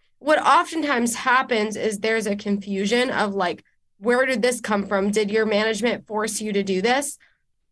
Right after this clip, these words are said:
This was something that she had been seeding to her audience for so long that they were so excited about it when it actually happened. And in fact, we've gotten flooded gates with emails of people being like, "When's the next song?"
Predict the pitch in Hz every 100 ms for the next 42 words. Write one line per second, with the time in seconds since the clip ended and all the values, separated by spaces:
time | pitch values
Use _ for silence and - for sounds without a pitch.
0 | _ - 302 349 392 330 302 302 277 247
1 | 226 - _ - 277 240 247 220 226 214
2 | 202 - 208 214 247 226 226 220 175 196
3 | 185 123 - - 208 208 - 220 254 214
4 | 175 190 277 311 _ _ _ - 240 269
5 | 277 269 - - 247 226 202 - 208 220
6 | 165 147 - 208 202 180 190 143 190 196
7 | 190 170 165 - - - 208 156 190 202
8 | 226 311 - 226 220 214 208 202 _ -
9 | 254 226 247 226 233 240 233 233 233 226
10 | 208 220 202 _ _ _ _ 277 269 269
11 | 262 233 190 - _ _ 220 208 - -
12 | 208 208 220 214 185 185 185 190 208 208
13 | 208 202 202 190 190 202 208 208 196 180
14 | - - 127 67 -